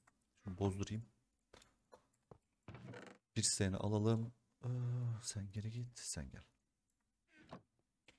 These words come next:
Bu arkadaşı yakacak olarak burada kullanıyoruz.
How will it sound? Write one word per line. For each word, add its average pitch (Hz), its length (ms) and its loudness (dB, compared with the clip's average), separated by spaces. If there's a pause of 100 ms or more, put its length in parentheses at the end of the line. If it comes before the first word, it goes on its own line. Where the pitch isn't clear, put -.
(720)
Bu 120 120 4
arkadaşı 110 380 6
yakacak 117 300 6
olarak 131 220 6
burada 123 200 4
kullanıyoruz. 123 560 4